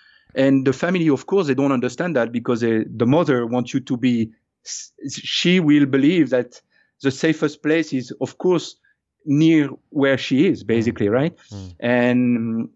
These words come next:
Speaker 1: and it's very interesting when you ask this kind of question. Actually,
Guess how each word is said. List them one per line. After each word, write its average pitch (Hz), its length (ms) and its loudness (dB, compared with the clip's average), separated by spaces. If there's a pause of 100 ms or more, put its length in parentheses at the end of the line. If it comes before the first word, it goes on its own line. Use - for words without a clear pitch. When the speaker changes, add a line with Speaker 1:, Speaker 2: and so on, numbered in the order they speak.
(100)
Speaker 1:
and 139 100 0
it's 160 80 -2
very 240 200 2
interesting 143 500 0
when 131 140 2
you 151 80 2
ask 160 160 2
this 156 140 0
kind 143 200 0
of 135 120 -2
question. 135 500 -2 (720)
Actually, 180 460 2